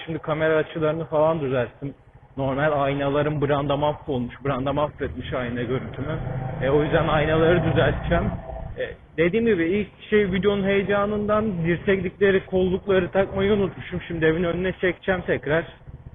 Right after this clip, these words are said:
Dirsekliklerini falan alacağım. Ya buna da keşke otomatik bir tane park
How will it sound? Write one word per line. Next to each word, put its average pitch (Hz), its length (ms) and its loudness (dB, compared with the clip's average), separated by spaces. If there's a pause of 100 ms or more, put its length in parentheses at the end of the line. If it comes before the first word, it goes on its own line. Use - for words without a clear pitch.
(160)
Dirsekliklerini 165 760 -2
falan 156 340 0
alacağım. 131 380 -2 (480)
Ya 127 80 -6
buna 180 180 2
da 175 80 4
keşke 185 320 -2
otomatik 165 480 -2
bir 175 40 -4
tane 165 320 2 (120)
park 160 440 2